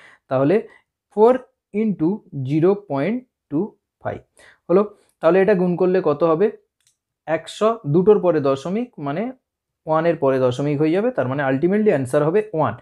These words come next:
এবার দেখো, কার্য বের করছি, তো সব যেহেতু এসআই, কার্যের এসআই একক কি হবে? কার্যেরও এসআই একক হবে জুল। বোঝা গেল? তাহলে W equal to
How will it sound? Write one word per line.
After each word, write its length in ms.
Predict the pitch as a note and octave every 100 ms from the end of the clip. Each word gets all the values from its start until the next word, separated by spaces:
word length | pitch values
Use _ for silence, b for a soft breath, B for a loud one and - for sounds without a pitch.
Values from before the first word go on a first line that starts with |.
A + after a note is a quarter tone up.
| b b b
এবার 220 | D#3+ G3
দেখো, 180 | G#3 A3+
কার্য 420 | - F#3 G3 F#3+
বের 260 | B3+ G#3 F3
করছি, 420 | F#3 - D3 B2
তো 100 | C3+
সব 320 | B2 F#3 G#3+ G#3
যেহেতু 300 | A#3+ A3+ G#3
এসআই, 360 | F3 F3 F#3 D#3+
কার্যের 460 | - D3+ D#3 G3+ G3+
এসআই 360 | E3+ F3+ F3
একক 280 | F3 F#3 F3+
কি 140 | E3+ E3
হবে? 200 | F3 A#3
কার্যেরও 540 | D#3 C3 B2+ F3 F#3+
এসআই 360 | C#3+ C3 C3+ C3+
একক 240 | C3+ B2+
হবে 220 | C#3+ A3 G#3+ A#2+
জুল। 340 | A#2+ A2+ G#2+ - _ _ _ _ _ -
বোঝা 200 | C3 C#3
গেল? 180 | C#3 F#3 b b b _
তাহলে 360 | B2+ A#2 C3 G3+ - _ _ _ _ _ _ C3
W 360 | D3 D3 D#3 A3
equal 340 | E3+ D3 C3+
to 80 | C3